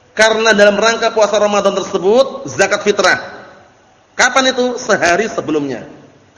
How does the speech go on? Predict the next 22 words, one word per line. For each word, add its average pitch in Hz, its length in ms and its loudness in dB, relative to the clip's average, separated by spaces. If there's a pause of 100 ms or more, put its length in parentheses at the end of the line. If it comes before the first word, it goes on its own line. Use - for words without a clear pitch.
(520)
Paham, 143 160 -2
ya? 170 480 -2
Sehari 196 480 0
sebelum 208 400 2
diwajibkan 202 640 0
puasa 196 240 2
Ramadan, 185 840 2 (480)
nah, 165 160 -2
barakallahu 165 480 0
fiikum, 175 720 -2 (1500)
diwajibkan 185 720 2
pula 190 320 4
apa? 170 200 0 (360)
Zakat 156 480 -2
fitrah. 143 400 -6 (400)
Maksudnya, 147 640 -2 (320)
nah, 156 240 0
itu 160 240 0
waktunya. 147 560 -2 (160)
Paham, 156 160 2
ya? 170 240 2
Masih 180 320 0